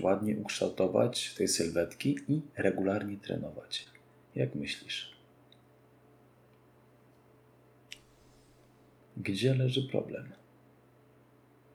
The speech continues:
Bo śmiem twierdzić, że problem nie leży w, w świadomości.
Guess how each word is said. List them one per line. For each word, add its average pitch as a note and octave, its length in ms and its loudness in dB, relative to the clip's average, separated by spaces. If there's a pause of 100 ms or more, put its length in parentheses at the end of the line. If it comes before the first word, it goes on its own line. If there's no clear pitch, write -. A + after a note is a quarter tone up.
(1300)
Bo D3+ 240 0 (160)
śmiem A#2+ 340 2
twierdzić, A2 480 6
że A2 240 4 (180)
problem G#2+ 420 4
nie G#2+ 120 0
leży - 440 2 (320)
w, F2 200 -6 (2000)
w - 80 -8
świadomości. - 580 -2